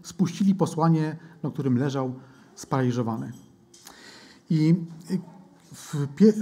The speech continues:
w ostatnim wersecie pierwszego rozdziału, to jest werset czterdziesty piąty, czytaliśmy, jak oczyszczony, trędowaty przez Pana Jezusa, wbrew nak-, zakazowi Pana Jezusa, żeby o tym nie mówił,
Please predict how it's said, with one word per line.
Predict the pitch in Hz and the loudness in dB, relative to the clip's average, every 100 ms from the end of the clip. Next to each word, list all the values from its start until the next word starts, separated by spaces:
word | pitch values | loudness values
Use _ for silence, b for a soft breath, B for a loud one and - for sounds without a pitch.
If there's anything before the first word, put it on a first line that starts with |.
| 208 | -4
w | - | -2
ostatnim | - 247 247 196 | 2 6 8 8
wersecie | 175 - 214 202 170 | 6 2 2 4 2
pierwszego | 170 - 170 240 180 | 0 -2 2 4 4
rozdziału, | 156 131 127 151 | 4 2 2 2
to | 156 | 2
jest | 147 | 0
werset | 160 160 | -2 -2
czterdziesty | - 143 165 170 | -4 -2 -4 0
piąty, | 151 127 165 | 2 2 2
czytaliśmy, | 170 165 175 190 165 | 2 4 4 4 6
jak | 160 - - - B B B B B | 4 0 -8 -18 B B B B B
oczyszczony, | 180 170 180 170 196 185 170 160 | 2 4 2 4 6 8 6 4
trędowaty | 165 170 165 156 170 170 127 | 6 6 8 8 6 4 -2
przez | 147 | -4
Pana | 147 139 | 0 0
Jezusa, | 131 117 143 180 175 180 170 B B | 0 0 -2 0 2 0 -4 B B
wbrew | 156 135 190 196 - | -2 4 6 6 2
nak-, | 165 156 - | -2 -2 -2
zakazowi | 156 165 165 190 165 | 0 2 4 4 4
Pana | 156 135 | 2 0
Jezusa, | 131 127 165 156 | 0 -2 -2 -2
żeby | 143 139 135 - | -2 -2 -2 -2
o | |
tym | 165 151 | -2 0
nie | 147 | 4
mówił, | 170 175 123 131 | 6 6 4 0